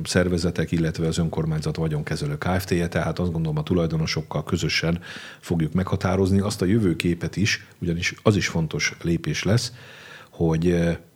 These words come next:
mi legyen az épület, ö, felújítás utáni, ö, további funkciója. Erről most még, ugye, nagyon korai lenne beszélni,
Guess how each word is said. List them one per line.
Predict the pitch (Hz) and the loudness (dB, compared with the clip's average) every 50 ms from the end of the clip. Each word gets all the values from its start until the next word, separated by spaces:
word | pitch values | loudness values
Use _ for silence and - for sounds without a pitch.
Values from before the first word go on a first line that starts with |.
| _ _ _ _ _ | _ _ _ _ _
mi | - 104 107 | 2 4 6
legyen | 107 92 87 85 | 6 4 4 4
az | 87 85 - | 2 2 2
épület, | 95 95 92 92 - 90 90 87 87 85 - - - | 2 0 0 2 2 2 2 2 2 0 -2 -4 -2
ö, | 92 90 90 87 85 85 - | 0 0 2 0 -2 -4 -8
felújítás | - - - 95 85 85 85 82 - 85 82 80 - - - | -4 0 0 2 2 2 0 0 -2 -2 -2 -2 -4 -2 0
utáni, | - 107 - - 82 80 78 78 80 78 76 78 - - - _ - - | 0 0 2 2 2 2 2 2 0 0 -2 -4 -6 -12 -18 _ -18 -12
ö, | - 73 71 71 71 - | -8 -8 -6 -6 -8 -4
további | - 90 82 78 73 71 143 | -2 -2 0 0 -2 -2 -4
funkciója. | - - 98 107 117 - - 135 135 135 135 135 135 139 139 139 - - | -2 2 4 4 4 4 6 6 6 8 8 8 8 8 6 6 2 -2
Erről | - - 98 92 90 90 | -2 -2 0 2 2 2
most | 98 95 - - | 2 2 2 2
még, | 92 85 80 85 - - - - - - | 2 2 2 0 -6 -12 -18 -18 -20 -6
ugye, | - 85 80 82 | -4 0 0 2
nagyon | 82 98 98 85 78 78 | 4 4 4 4 2 2
korai | - 92 87 82 82 82 | 2 2 2 2 2 2
lenne | 80 78 78 78 78 | 0 0 0 -2 0
beszélni, | 85 113 117 - - 104 101 98 95 92 90 90 | 2 2 2 4 4 6 6 6 6 6 6 4